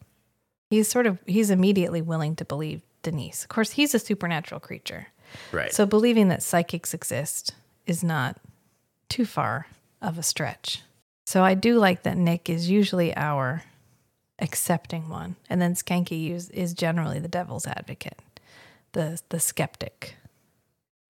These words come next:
Speaker 1: It's kind of nice, 'cause a lot of times we play the older vampire characters as skeptics. "Well, I've never run across a psychic before,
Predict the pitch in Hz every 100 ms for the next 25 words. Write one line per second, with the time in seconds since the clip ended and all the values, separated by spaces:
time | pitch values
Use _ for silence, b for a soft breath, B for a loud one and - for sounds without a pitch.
0 | _ _ _ _ - - 285 180 151 117
1 | - 190 202 208 233 226 208 185 175 170
2 | 170 165 170 - 165 165 156 151 170 -
3 | 175 - 95 - - - 160 - - -
4 | - - - 220 196 185 180 175 165 160
5 | 156 156 151 - 170 - - 151 165 -
6 | - 165 - 110 78